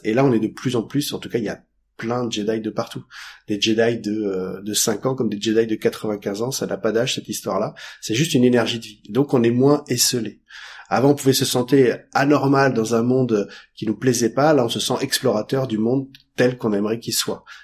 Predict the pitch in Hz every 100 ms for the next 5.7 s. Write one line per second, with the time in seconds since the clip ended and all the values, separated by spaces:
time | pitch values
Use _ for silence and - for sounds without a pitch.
0 | _ - 147 143 117 104 104 98 120 120
1 | 98 92 - - - 113 120 123 131 135
2 | 170 - 110 120 127 123 123 120 143 113
3 | - 123 107 - _ _ 123 - 185 -
4 | - - 170 131 123 151 127 117 117 -
5 | 143 104 120 135 - 104 101